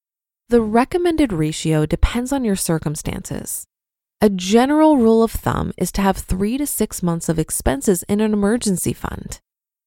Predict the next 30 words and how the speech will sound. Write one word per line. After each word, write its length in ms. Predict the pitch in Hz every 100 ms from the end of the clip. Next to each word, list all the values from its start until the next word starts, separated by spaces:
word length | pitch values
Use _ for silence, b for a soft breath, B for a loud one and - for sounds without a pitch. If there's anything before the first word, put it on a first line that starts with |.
| _ -
A 80 |
family 540 | 208 - 247 262 285 285
with 160 | 247
dependent 560 | - 180 - 208 214 208
children 600 | - 180 175 180 170 175 -
and 140 | 175
a 60 | 170
single 540 | - - 226 240 247
high 320 | 220 196 190 -
earner 420 | 160 175 220 233 -
may 300 | 196 262 330
want 240 | 302 285
to 80 | 247
have 180 | 247 -
twelve 480 | - 220 254 277
months 300 | 233 240 254
of 100 | 202
expenses 520 | 170 - - 175 170 165
saved. 560 | - 220 - - - _ _ _ _ _ -
A 60 | 180
retiree 920 | 175 - 196 185 165 254 240 170 180 -
may 160 | 208
want 200 | 277 302
to 60 | -
have 160 | 220
several 540 | - - 202 208 214 208
years 480 | 170 180 247 254 156
in 140 | 139
liquid 260 | 135 - 160
assets. 600 | 160 - - - -